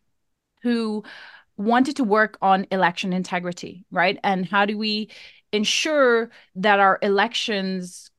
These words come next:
can be safe from meddling, whether that's by a foreign agent or a domestic agent, primarily in this kind of information ecosystem.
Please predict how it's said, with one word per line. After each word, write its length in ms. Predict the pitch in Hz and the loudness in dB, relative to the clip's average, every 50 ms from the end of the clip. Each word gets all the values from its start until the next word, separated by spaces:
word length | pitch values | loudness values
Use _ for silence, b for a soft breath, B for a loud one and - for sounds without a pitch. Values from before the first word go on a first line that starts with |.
| - | -14
can 300 | - - 214 202 202 185 | -8 -4 -2 -2 -2 -2
be 160 | 180 190 190 | -4 -6 -6
safe 460 | 180 - - - 233 220 233 240 240 - - | -6 -8 -6 -2 0 2 2 0 -2 -4 -2
from 280 | 220 202 190 190 185 | 0 2 2 4 4
meddling, 520 | 185 180 185 190 226 262 294 349 370 359 285 | 4 4 4 4 2 0 0 0 0 0 2
whether 280 | 226 220 214 226 220 | 2 2 2 2 0
that's 260 | 202 202 190 196 - - | 2 2 2 0 0 -4
by 480 | - 190 190 180 175 180 180 180 - - | -2 2 2 4 4 2 0 -2 -6 -8
a 180 | - 160 196 190 | -6 -4 -4 -4
foreign 640 | 185 - - _ - 220 226 233 233 233 226 220 - | -6 -10 -12 _ -2 0 2 2 2 2 0 -2 -4
agent 480 | - 190 208 240 240 277 349 349 320 - - | -4 -4 -2 -2 -2 -2 -2 -4 -4 -6 -6
or 160 | - 208 202 | -4 -2 -2
a 60 | 196 | -2
domestic 720 | 185 180 196 180 175 175 185 214 233 - - - 185 - - | -2 -4 -4 -2 -2 0 0 0 -2 -4 -8 -10 -10 -10 -8
agent, 640 | - 180 175 175 180 220 247 277 277 - 240 - - _ _ | -8 -8 -8 -6 -4 -2 -2 -2 -2 -4 -8 -20 -20 _ _
primarily 540 | - 226 214 214 233 233 247 247 240 233 214 202 | -2 0 0 0 2 2 2 0 0 0 -2 -4
in 80 | 190 | -6
this 120 | 180 180 - | -6 -8 -8
kind 180 | - 196 185 | -10 -8 -8
of 120 | 175 175 - _ - | -8 -8 -10 _ -10
information 640 | 196 185 - 185 185 180 190 196 - - 185 - | -10 -8 -6 -6 -6 -4 -4 -6 -6 -8 -8 -6
ecosystem. 800 | - 208 208 - 202 190 180 - 175 180 - - 92 87 - - | -6 -6 -6 -6 -6 -8 -8 -10 -10 -10 -10 -12 -12 -12 -12 -12